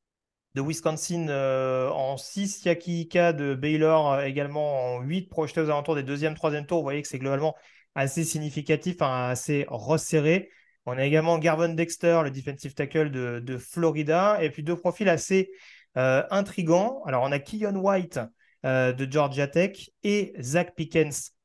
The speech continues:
euh, de South Carolina. C'est deux joueurs dont on parle pas forcément le plus. Alors, Keon White, on en a beaucoup entendu parler, notamment par le biais de Daniel Jeremiah,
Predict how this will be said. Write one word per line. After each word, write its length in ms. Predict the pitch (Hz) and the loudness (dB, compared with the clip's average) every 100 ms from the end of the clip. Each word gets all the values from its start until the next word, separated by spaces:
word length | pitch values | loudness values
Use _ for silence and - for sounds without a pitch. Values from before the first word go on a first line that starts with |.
| _ - | _ -4
euh, 200 | 135 127 | 0 0
de 180 | 123 127 | -2 -6
South 320 | - 185 175 | 0 0 2
Carolina. 500 | 180 156 151 151 220 | 2 4 4 2 0
C'est 220 | 233 156 | -2 -6
deux 340 | 135 131 175 185 | -6 -4 -2 -2
joueurs 280 | 170 208 | 0 2
dont 200 | 185 151 | 2 0
on 20 | 139 | -2
parle 240 | 147 143 | -2 0
pas 160 | - 202 | 2 2
forcément 560 | 202 185 - 180 175 165 | 2 -2 -2 0 4 4
le 120 | 147 | 2
plus. 400 | - 277 277 - | 0 0 -2 -8
Alors, 160 | - - | -10 -10
Keon 240 | - 147 | -4 0
White, 240 | 156 170 165 | 4 2 2
on 100 | 123 | -4
en 60 | |
a 80 | 120 | -6
beaucoup 220 | 131 131 | -6 -4
entendu 260 | 151 147 131 | -4 -4 -4
parler, 240 | 147 147 | 0 0
notamment 280 | 143 120 135 | 0 -4 -6
par 120 | 143 | -4
le 60 | 131 | -4
biais 80 | 131 | -4
de 160 | 127 | -4
Daniel 420 | 117 123 123 139 131 | -6 -6 -6 -8 -4
Jeremiah, 640 | 131 131 131 139 143 | -4 -2 -2 0 -2